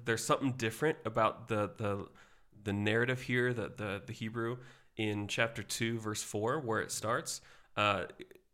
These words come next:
a lot of people do think, and, and I think rightly so, that here in chapter two it becomes a, a person. Some people think it happens later on, like somewhere in verse twenty, I think, um, where, like, "For Adam, no suitable helper was found." It's like, okay,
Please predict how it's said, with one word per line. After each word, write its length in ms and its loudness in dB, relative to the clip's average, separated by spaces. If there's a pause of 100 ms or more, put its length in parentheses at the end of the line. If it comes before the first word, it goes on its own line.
(280)
a 60 4
lot 220 8
of 60 0
people 240 0
do 200 2
think, 360 2
and, 100 0
and 140 2
I 80 4
think 200 -2
rightly 280 2
so, 280 2
that 180 0
here 420 4
in 400 4
chapter 340 0
two 240 -2
it 120 -4
becomes 440 -4
a, 60 -6
a 140 -6
person. 600 -8 (380)
Some 180 2
people 220 0
think 180 0
it 80 -2
happens 380 0
later 300 -2
on, 180 -2
like 160 -10
somewhere 280 -2
in 80 -2
verse 180 -8
twenty, 340 -4
I 40 -4
think, 360 -8 (480)
um, 360 0 (100)
where, 720 -2 (280)
like, 220 -2
"For 240 0
Adam, 340 8
no 120 4
suitable 340 -2
helper 280 0
was 140 -4
found." 260 -4
It's 120 -12
like, 120 -12
okay, 280 -4